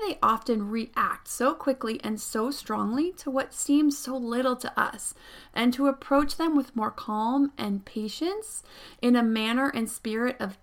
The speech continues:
teaching rather than out of annoyance, because they really need our help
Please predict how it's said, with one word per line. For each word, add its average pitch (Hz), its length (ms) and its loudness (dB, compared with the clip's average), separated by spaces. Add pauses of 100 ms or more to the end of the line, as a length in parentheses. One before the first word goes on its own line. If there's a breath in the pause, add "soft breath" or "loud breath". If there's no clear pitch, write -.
teaching - 680 0
rather 220 400 -2
than 220 260 -4
out 185 160 -2
of 202 140 -8
annoyance, 214 640 -2
because 208 360 -8
they 226 180 -6
really 254 640 0 (320 soft breath)
need 233 400 2
our 226 220 0
help 214 580 0